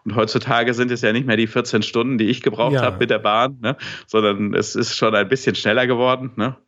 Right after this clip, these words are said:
Speaker 1: Weil ja
Speaker 2: Ja.
Speaker 1: jetzt die, die Flugverbindungen sind ja auch gekappt, nicht? Ich glaub, der Dresdner Flughafen hat irgendwie zwei Flugbewegungen am Tag, ne?
Speaker 2: Ja,
Speaker 1: Also es
Speaker 2: ja,
Speaker 1: ist, äh,
Speaker 2: ja, ja.
Speaker 1: äh, covid hat da seine Spuren hinterlassen, aber trotzdem ist es, äh, ähm, und das ist halt das Schöne, dass die,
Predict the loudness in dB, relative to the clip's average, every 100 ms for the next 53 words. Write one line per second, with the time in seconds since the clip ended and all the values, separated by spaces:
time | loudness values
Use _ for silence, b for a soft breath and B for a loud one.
0 | _ 0 4 4 2 0 0 0 0 B
1 | B -2 -2 0 0 2 0 0 2 2
2 | 2 0 0 2 2 0 -6 B B B
3 | -6 -4 -2 -4 -4 -4 -2 -2 -2 0
4 | 0 0 -2 -2 -2 -2 0 0 0 -2
5 | 0 0 0 0 0 0 -4 -2 0 0
6 | 0 -2 -2 -2 -2 -2 -2 -6 -4 -4
7 | -6 -6 -8 -4 -4 -4 -6 B B 0
8 | -2 -2 -2 0 0 -2 -2 0 2 2
9 | 0 -2 -2 0 2 0 0 0 -2 -6
10 | -4 -2 -2 -4 -6 -2 -2 -2 -4 -4
11 | 2 2 2 B B B 0 2 2 0
12 | -2 -2 0 0 -2 0 0 0 -2 -4
13 | -2 -2 -2